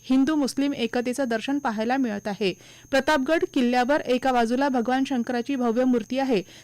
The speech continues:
तर दुसऱ्या बाजूला ख्वाजा उस्मान गनी हारुनी यांचा दर्गा असून दोन्ही समाज बांधव महाशिवरात्रीनिमित्त या किल्ल्यावर एकत्र येतात. काँग्रेस आमदार नाना पटोले यांनी आज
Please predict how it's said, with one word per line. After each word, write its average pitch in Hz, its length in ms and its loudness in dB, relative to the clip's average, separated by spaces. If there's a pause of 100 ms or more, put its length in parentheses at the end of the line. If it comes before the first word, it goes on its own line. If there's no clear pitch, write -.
(120)
तर 285 100 4
दुसऱ्या 277 320 2
बाजूला 285 360 2
ख्वाजा 262 380 2
उस्मान 254 500 0
गनी 254 180 2
हारुनी 240 440 0
यांचा 254 280 0
दर्गा 226 340 0
असून 226 280 0 (280)
दोन्ही 277 280 4
समाज 269 340 2
बांधव 254 320 2
महाशिवरात्रीनिमित्त 254 1040 0
या 277 260 0
किल्ल्यावर 233 360 0
एकत्र 220 380 -4
येतात. 208 340 0 (400)
काँग्रेस 285 360 4
आमदार 277 260 2
नाना 247 280 2
पटोले 254 400 0
यांनी 247 320 2
आज 220 300 -2